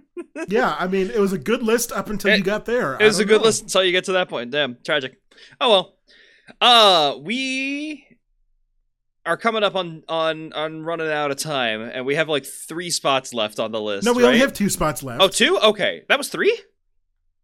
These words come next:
Speaker 1: Th-, uh, that was three. Uh, we are timing this pretty well,
Speaker 2: Oh my
Speaker 1: okay?
Speaker 2: God. Okay. For some reason, I thought we were behind. All right. Well, what's, what's number two then?
Speaker 1: Number two is the Phoenix.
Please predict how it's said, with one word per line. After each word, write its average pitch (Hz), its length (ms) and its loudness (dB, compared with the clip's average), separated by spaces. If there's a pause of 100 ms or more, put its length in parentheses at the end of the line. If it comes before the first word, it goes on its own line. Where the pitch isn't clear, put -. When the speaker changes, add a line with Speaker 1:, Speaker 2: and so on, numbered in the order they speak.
(120)
Speaker 1:
Th-, - 120 -6
uh, 185 80 -2
that 202 140 0
was 277 160 -4
three. 269 160 -6
Uh, 208 180 4
we 226 160 2
are 302 140 6
timing 220 400 2
this 185 160 -2
pretty 208 380 0
well, 156 220 2
Speaker 2:
Oh 466 40 0
my 539 80 2
Speaker 1:
okay? - 60 2
Speaker 2:
God. 277 320 4
Okay. 254 320 -2
For - 140 -12
some 220 140 -4
reason, 254 200 -4
I 143 80 -2
thought 156 140 -2
we 135 60 -2
were 127 80 -2
behind. 120 380 -4 (320)
All 226 60 2
right. 311 140 2
Well, 190 200 0
what's, 208 300 0
what's 196 180 -2
number 214 160 -4
two 180 180 -2
then? 107 280 -8 (160)
Speaker 1:
Number 240 560 2
two 165 600 0 (220)
is 190 200 -2
the 165 100 -6
Phoenix. - 680 -14